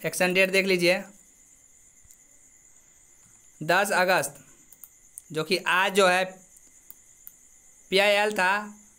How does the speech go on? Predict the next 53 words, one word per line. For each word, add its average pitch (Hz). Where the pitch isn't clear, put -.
जो 170
कि 185
प्रिया 190
कुमारी 196
वाला 196
पीआईएल 190
आई, 175
आई 180
का 190
जो 180
है 180
इसका 180
सुनवाई 185
था 190
पीआईएल 175
का। 165
तो 139
प्रिया 175
कुमारी 190
देख 190
लीजिए, 196
सारा 185
चीज़ 185
दिख-, 180
लिखा 165
हुआ 160
है। 165
तो 165
प्रिया 175
कुमारी 185
जो 180
वकील 180
है, 160
तो 165
वह 170
कोर्ट 196
से 190
आग्रह 196
किए, 196
ध्यान 190
समझिए, 190
आज 160
का 190
सुनवाई 190
में 196
क्या 190
हुआ, 160
वह 180
कोर्ट 196
से 208
आग्रह 196
किए 190
जो 190